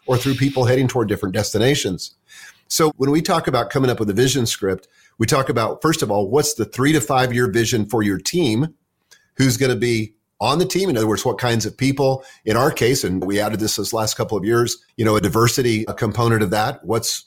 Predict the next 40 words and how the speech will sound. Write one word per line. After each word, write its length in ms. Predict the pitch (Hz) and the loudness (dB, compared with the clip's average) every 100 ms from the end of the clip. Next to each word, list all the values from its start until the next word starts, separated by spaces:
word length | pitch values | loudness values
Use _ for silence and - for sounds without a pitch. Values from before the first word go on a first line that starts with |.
| _ | _
really 380 | 80 110 117 92 - | -8 -4 -6 -8 -8
our 140 | 104 | -4
vision 300 | 110 104 117 | -2 -2 -2
for 160 | 107 110 | 0 -2
diversity 460 | 90 104 - 120 | 0 0 -2 -2
in 80 | 120 | -2
our 100 | 110 | -2
company? 460 | - 107 127 131 131 - - _ | -2 -4 -2 -4 -4 -20 -20 _
Right 160 | 113 117 | 0 2
now, 180 | 120 113 | 2 0
thirty 240 | 117 110 | 2 0
percent 260 | 113 - 110 | 0 0 0
of 80 | |
our 80 | 110 | 0
company, 400 | 104 113 - 117 | 0 -2 0 -4
people 280 | 113 117 104 | -2 -4 -2
of 80 | 104 | -4
color. 300 | 123 120 120 | 0 0 2
We'd 140 | 107 | 2
like 120 | 101 98 | 0 0
to 40 | |
get 120 | 95 | -2
that 140 | 107 95 | -2 -2
to 40 | |
about 260 | 107 98 - | -2 -2 -2
fifty 220 | 117 - | -4 -2
percent. 500 | 110 120 131 135 151 _ - - _ _ | -2 0 0 0 -2 _ -20 -20 _ _
Again, 260 | 95 127 135 | 0 2 0
if 100 | - | -2
it, 200 | 95 - | -6 -6
for 100 | - | -6
no 160 | 101 143 | 0 2
other 180 | 131 90 | 2 0
reason, 300 | 92 87 104 | -2 -2 -2
I 60 | |
think 200 | 92 104 - | -2 -4 -2
you 120 | 107 | -2
can 100 | 98 | 2
make 280 | 104 101 _ _ | 0 -2 _ _
a 60 | - | -14